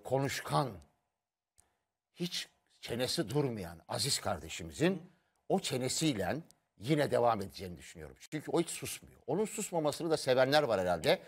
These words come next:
O konuşmaya başlayınca ben onu dinlerken mesela böyle bazen uyukluyorum.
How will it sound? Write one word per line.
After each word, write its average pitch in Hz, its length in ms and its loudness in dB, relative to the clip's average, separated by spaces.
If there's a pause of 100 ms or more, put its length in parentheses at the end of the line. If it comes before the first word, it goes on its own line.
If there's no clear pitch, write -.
(220)
O 170 120 4
konuşmaya 180 480 4
başlayınca 135 600 6 (360)
ben 175 160 8
onu 175 220 6
dinlerken 156 540 2
mesela 110 520 2 (420)
böyle 175 240 4
bazen 180 340 4
uyukluyorum. 135 560 0